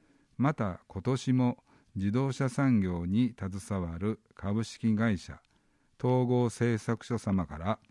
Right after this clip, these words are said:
交通安全に気をつけてと、黄色い安全帽子が新小学校一年生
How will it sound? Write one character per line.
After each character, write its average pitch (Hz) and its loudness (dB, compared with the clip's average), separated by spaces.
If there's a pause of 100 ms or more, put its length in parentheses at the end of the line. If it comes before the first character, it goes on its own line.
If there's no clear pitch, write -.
(720)
交 143 2
通 143 2
安 135 4
全 82 -4
に 107 4
気 - -2
を 107 2
つ - -8
け 90 -2
て 73 -10
と、 107 -4 (680)
黄 139 6
色 135 6
い 127 -2
安 123 4
全 127 4
帽 117 2
子 - -8
が 92 -4 (320)
新 131 2
小 135 0
学 135 0
校 85 -2
一 110 0
年 120 6
生 80 -8